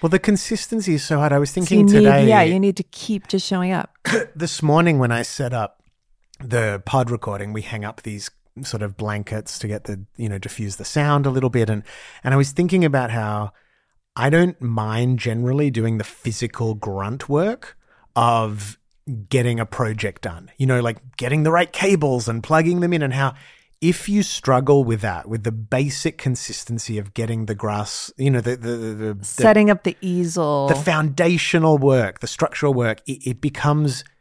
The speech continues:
Speaker 1: I can see how easy it is to not be consistent with your projects because it's hard to do that stuff.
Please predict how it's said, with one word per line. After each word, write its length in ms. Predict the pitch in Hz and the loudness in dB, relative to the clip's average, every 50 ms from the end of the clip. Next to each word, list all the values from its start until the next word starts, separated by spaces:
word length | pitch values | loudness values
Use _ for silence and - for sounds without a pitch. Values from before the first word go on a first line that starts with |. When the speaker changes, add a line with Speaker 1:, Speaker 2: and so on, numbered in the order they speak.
| _ _ _ _ - | _ _ _ _ -4
Speaker 1:
I 80 | 143 | -2
can 160 | 143 - 156 147 | 0 0 0 0
see 240 | - - 190 180 156 | 0 -2 -2 -2 -2
how 440 | - - - - 143 143 143 143 143 - | -2 -6 -4 0 2 2 2 2 0 -2
easy 360 | 113 117 120 117 117 120 117 | -4 -2 -2 -2 0 0 0
it 80 | 110 104 | 0 -2
is 240 | 98 95 95 - - | -4 -6 -8 -8 -8
to 120 | - 113 | -6 -4
not 640 | 107 107 107 104 104 107 104 110 - - - - - _ _ _ _ _ _ _ - | -4 -2 -2 -2 -2 -4 -4 -6 -8 -12 -16 -16 -16 _ _ _ _ _ _ _ -4
be 120 | 127 117 107 | -4 -4 -2
consistent 520 | - 117 107 - - 104 - - - 104 101 | -4 -6 -6 -6 -8 -10 -10 -8 -8 -8 -6
with 100 | 101 101 | -6 -6
your 100 | 101 98 | -6 -6
projects 460 | - 104 98 95 95 85 - - - | -6 -6 -6 -6 -8 -10 -12 -10 -6
because 200 | - 117 123 143 | -6 -4 -2 -2
it's 100 | 160 139 | -4 -2
hard 380 | - - - 151 156 185 208 202 | -4 -4 -4 -2 -2 -2 0 0
to 60 | 220 | -2
do 220 | 143 - 113 156 185 | -4 -2 -2 0 2
that 180 | 233 196 - - | 2 0 0 -2
stuff. 420 | - - - - - - - - | -8 -14 -16 -16 -18 -18 -18 -20